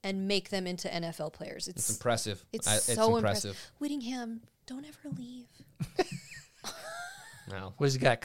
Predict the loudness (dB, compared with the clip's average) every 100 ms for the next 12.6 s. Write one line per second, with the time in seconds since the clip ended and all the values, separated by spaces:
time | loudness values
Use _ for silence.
0 | -4 4 6 8 8 6 6 4 2 2
1 | 2 2 2 2 2 -2 0 0 2 0
2 | 0 -6 -8 _ _ -20 -16 -6 -2 0
3 | 0 -2 -12 -14 -4 -2 -2 0 0 0
4 | -2 -4 -8 -6 -6 -4 -4 -2 -2 -4
5 | -6 -4 -4 -2 -2 -4 -6 -8 -6 -4
6 | -4 -4 -6 -6 -8 -14 -16 -20 _ _
7 | _ _ _ -20 -20 _ 4 8 10 10
8 | 10 6 8 8 6 0 -10 _ _ _
9 | _ _ _ _ -20 _ _ 4 8 8
10 | 8 0 -14 -8 2 2 4 6 6 6
11 | 4 4 4 4 2 0 -10 -4 0 2
12 | 2 2 4 4 0 -4